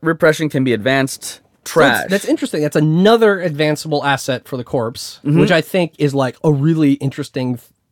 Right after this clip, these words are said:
Speaker 2: th-, place right now, 'cause, like, there are kind of more Glacier decks coming, so it feel that,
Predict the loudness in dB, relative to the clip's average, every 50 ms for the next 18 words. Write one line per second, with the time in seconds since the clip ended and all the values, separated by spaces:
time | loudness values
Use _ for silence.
0 | -20 -20 -20 -18 _ -6 -2 0 0 0 0 -2 -4 -4 -4 -4 -4 -4 -6 -6
1 | -6 -6 -4 -4 -4 -4 -4 -6 -8 -6 -4 -4 -2 0 2 4 4 6 6 6
2 | 4 2 0 -2 -4 -4 -4 -6 -8 -8 -8 -10 -10 -10 -6 -4 -4 -2 -2 -2
3 | -2 -4 -6 -6 -8 -10 -10 -8 -2 0 2 2 2 0 -2 _ -8 -8 -8 -6